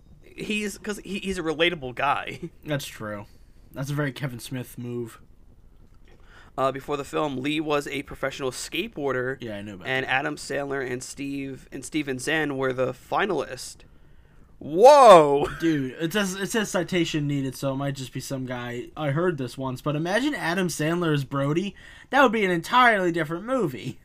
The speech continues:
Speaker 1: 'Cause, well, actually, that, that, that wouldn't make sense. 'Cause, well, it would, 'cause the nineties Adam Sandler was
Speaker 2: He was young and good looking.
Speaker 1: was up there. Who, who, uh, can you do a quick Google search on, on that Steven guy to see who he was?
Speaker 2: Steve Zahn is a comedy actor. He was in Knights of Badassdom. He was one of the voices in one of the, uh, new Planet of the Apes movies.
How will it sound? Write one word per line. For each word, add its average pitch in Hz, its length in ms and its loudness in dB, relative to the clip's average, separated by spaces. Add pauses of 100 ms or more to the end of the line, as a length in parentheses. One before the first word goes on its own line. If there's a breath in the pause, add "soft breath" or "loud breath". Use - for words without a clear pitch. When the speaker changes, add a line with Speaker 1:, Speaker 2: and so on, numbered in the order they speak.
Speaker 1:
'Cause, 233 120 -8
well, 220 140 -12
actually, 226 300 -10
that, 214 200 -8
that, 208 260 -14
that 196 200 -2
wouldn't 208 200 -4
make 175 120 -2
sense. 185 240 -10
'Cause, 190 180 -8
well, 180 300 0
it 180 140 -2
would, 156 280 -2
'cause 165 180 -8
the 147 100 -10
nineties 139 420 -4
Adam 131 240 -8
Sandler 131 500 -8
was 117 500 -10 (600)
Speaker 2:
He 175 80 -10
was 170 140 -8
young 117 240 -10
and 117 100 -14
good 117 120 -12
looking. 135 100 -12
Speaker 1:
was 143 80 -8
up 156 140 -6
there. 180 100 -12
Who, 185 240 -6
who, 190 160 -8 (120)
uh, 165 320 -2
can 180 140 -8
you 180 180 -6 (120)
do 175 120 -2
a 175 60 0
quick 175 220 -8
Google 147 220 -6
search 165 200 -8
on, 151 140 -6
on 143 100 -10
that 143 160 -8
Steven 143 300 -12
guy 170 180 -4
to 202 80 -12
see 131 220 -10
who 131 120 -8
he 127 100 -6
was? 131 200 -2
Speaker 2:
Steve 214 140 -4
Zahn 156 580 -2
is 135 180 -6
a 127 440 -2
comedy 131 340 -8
actor. 113 300 -14
He 120 100 -8
was 131 220 -4
in 131 160 -6
Knights 135 240 -8
of 131 60 -8
Badassdom. 127 640 -10
He 131 100 -6
was 123 140 -8
one 127 100 -8
of 127 60 -8
the 127 80 -8
voices 117 440 -12
in 117 180 -14
one 113 140 -14
of 110 60 -16
the, 113 140 -12
uh, 110 60 -12
new 120 120 -10
Planet 123 300 -14
of 113 60 -14
the 113 100 -12
Apes 110 120 -14
movies. 117 520 -16